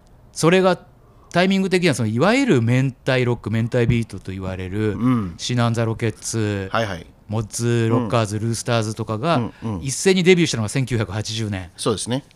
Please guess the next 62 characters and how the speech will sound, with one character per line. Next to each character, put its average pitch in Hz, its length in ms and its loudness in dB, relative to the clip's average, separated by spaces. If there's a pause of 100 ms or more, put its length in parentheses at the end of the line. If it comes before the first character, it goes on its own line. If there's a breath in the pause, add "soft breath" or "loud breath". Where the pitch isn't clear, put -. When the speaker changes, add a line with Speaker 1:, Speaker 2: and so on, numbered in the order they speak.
Speaker 1:
で、 139 260 2 (160)
Speaker 2:
う 101 60 -10
ん。 95 40 -8
Speaker 1:
八 175 320 -2
十 208 220 2
年 165 160 4
に 175 80 4
僕 127 220 0
は 123 100 2
大 117 180 2
学 117 200 -2
入 117 120 -2
っ 113 40 -12
た 101 200 -6
ん 87 120 -8
で、 98 300 -4
Speaker 2:
あ 120 160 2
ー、 - 20 -2
な 110 160 -4
る 110 60 -6
ほ 104 100 -6
ど。 92 180 -8 (160)
Speaker 1:
だ-、 139 100 4 (640)
ち - 60 -2
ょ 160 40 0
っ - 20 -
と 139 40 0
も 127 100 2
う、 - 40 0
ま 117 120 0
あ、 101 120 -6
明 156 220 2
太、 190 460 -2
福 - 240 -4
岡 220 300 8
の 120 340 2
音 151 160 0
楽 117 240 -2
は、 113 300 2
Speaker 2:
う 123 60 -6
ん。 117 60 -4
Speaker 1:
リ 156 120 2
ア 170 60 4
ル 170 80 0
タ 175 160 4
イ 160 40 4
ム 135 60 2
は 104 80 0
明 160 200 0 (100)
太 165 580 2
の、 147 240 0 (160 loud breath)
Speaker 2:
う - 40 0
ん。 - 20 4
Speaker 1:
そ 277 80 4
こ 175 80 6
ら 170 60 6
辺 175 120 4
の 170 120 2
バ 175 220 4
ン 180 120 0
ド 175 260 0
を、 214 360 0